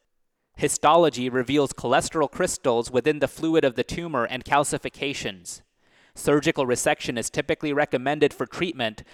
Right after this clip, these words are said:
followed by radiotherapy if the tumor is not completely resectable.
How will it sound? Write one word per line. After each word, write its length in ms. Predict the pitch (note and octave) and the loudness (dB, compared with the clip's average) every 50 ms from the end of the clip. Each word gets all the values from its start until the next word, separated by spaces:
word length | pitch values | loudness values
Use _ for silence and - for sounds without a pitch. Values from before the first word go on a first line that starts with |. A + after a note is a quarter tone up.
| _ | _
followed 360 | - - D#3 D3 D3 D#3+ D#3+ C3 | 2 6 6 8 8 6 4 4
by 120 | C#3+ C3 | 2 2
radiotherapy 920 | A#2+ C3+ D3 D#3 D#3+ D#3 C#3 B2 - - D#3 E3 E3+ D#3 - C3+ B2 - | 4 2 0 2 2 0 0 0 0 2 2 2 2 2 0 -4 -4 -4
if 80 | C3 - | -6 -4
the 100 | - C3+ | -6 -8
tumor 380 | - - - D#3+ D#3 D3+ D3+ B2+ | -6 -6 -10 -8 -4 -2 -2 -2
is 180 | B2 A#2+ A2 | -2 -4 -2
not 280 | A#2+ B2+ C#3 D#3+ - - | 2 2 2 2 0 -4
completely 440 | E3 C3+ - C#3+ D3+ D3 D3 C#3+ C3+ | -8 -6 -4 -6 -6 -4 -4 -4 -4
resectable. 800 | B2 A#2 - C#3+ C3+ - _ C3 G#2+ A2 G2+ F2+ E2 G#2 - | -4 -2 0 -2 -2 0 _ -4 -4 -4 -6 -6 -8 -14 -20